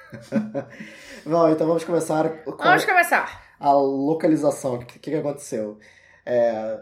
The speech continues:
Speaker 1: essa semana
Speaker 2: Que, na verdade, assim, a gente vai passar pra parte factual do,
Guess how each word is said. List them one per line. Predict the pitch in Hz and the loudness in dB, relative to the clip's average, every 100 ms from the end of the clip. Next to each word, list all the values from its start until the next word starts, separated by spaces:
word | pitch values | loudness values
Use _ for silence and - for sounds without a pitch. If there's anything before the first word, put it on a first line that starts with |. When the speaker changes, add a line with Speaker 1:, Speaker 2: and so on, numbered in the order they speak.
| - | -8
Speaker 1:
essa | - - | -8 -4
semana | 170 127 135 147 147 147 147 151 - _ _ - | -2 0 2 4 4 4 2 0 -8 _ _ -8
Speaker 2:
Que, | 294 | 0
na | 349 | 2
verdade, | 330 233 247 262 | 4 4 4 2
assim, | 262 240 | -4 -4
a | 226 | -6
gente | 208 | -4
vai | 226 240 | 0 2
passar | 240 233 240 | 2 2 2
pra | 226 | 2
parte | 226 220 214 | 0 -2 -2
factual | - 226 - 226 196 214 | -2 -2 -2 0 2 0
do, | 208 202 | -2 -8